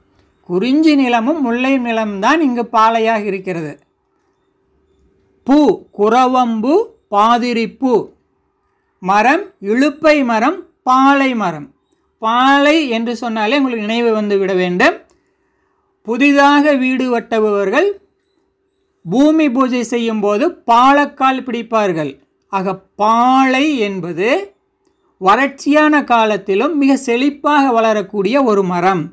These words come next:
அதையே போல இந்த வீடு இன்னல் பட்டாலும் வறுமையுற்றாலும் மிக செழிப்பாக இருக்க வேண்டும் என்கின்ற நினைவாகத்தான் பாலை மரத்தின் குச்சியை வைத்து பாலக்கால் பிடித்தல் என்கின்ற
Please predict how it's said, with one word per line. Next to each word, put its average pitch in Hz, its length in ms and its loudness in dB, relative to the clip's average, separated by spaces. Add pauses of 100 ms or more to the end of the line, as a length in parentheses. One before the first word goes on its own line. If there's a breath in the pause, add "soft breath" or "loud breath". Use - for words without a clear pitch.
(280 soft breath)
அதையே 247 380 0 (120)
போல 214 320 0 (200)
இந்த 214 260 -4 (100)
வீடு 208 440 -2 (1300)
இன்னல் 277 500 2
பட்டாலும் 233 600 0 (100)
வறுமையுற்றாலும் 233 1000 0
மிக 254 220 2
செழிப்பாக 269 720 0
இருக்க 233 360 -4
வேண்டும் 196 480 -4 (320)
என்கின்ற 208 540 -2
நினைவாகத்தான் 233 960 0 (280)
பாலை 269 560 2
மரத்தின் 208 540 -6
குச்சியை 208 460 -4
வைத்து 180 380 -2 (140)
பாலக்கால் 220 760 0
பிடித்தல் 196 440 -4
என்கின்ற 190 560 -2